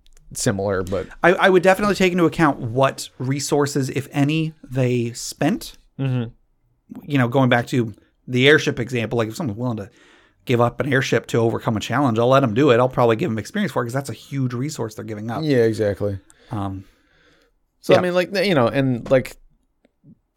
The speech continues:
Speaker 1: the resources involved in setting up an ambush when, you know, wh-, when it could just be as easy as, like, just attacking 'em, you know,
Speaker 2: Yeah.
Speaker 1: head on.
Speaker 2: Yeah.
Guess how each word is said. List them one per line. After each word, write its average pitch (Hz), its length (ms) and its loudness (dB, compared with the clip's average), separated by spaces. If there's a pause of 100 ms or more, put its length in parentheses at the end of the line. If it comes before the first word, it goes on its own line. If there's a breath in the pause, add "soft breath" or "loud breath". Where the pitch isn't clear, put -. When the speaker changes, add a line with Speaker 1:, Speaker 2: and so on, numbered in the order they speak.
(140)
Speaker 1:
the 139 100 2
resources 131 680 2
involved 113 720 4
in 107 420 -6
setting 110 420 -2
up 107 140 -2
an 101 80 -6
ambush 104 800 -4
when, 101 720 -6 (1400)
you 123 120 -4
know, 104 220 -4 (180)
wh-, 143 260 -6
when 143 240 2
it 135 300 -4
could 135 200 0
just 117 220 -6
be 123 160 2
as 107 140 0
easy 110 380 -2
as, 110 260 -4
like, 113 260 -2
just 110 200 -8
attacking 110 540 -6
'em, 101 340 -8 (600)
you 131 140 -2
know, 123 60 4
Speaker 2:
Yeah. 110 180 4
Speaker 1:
head 110 140 2
on. 101 400 -2 (160)
Speaker 2:
Yeah. 101 260 -8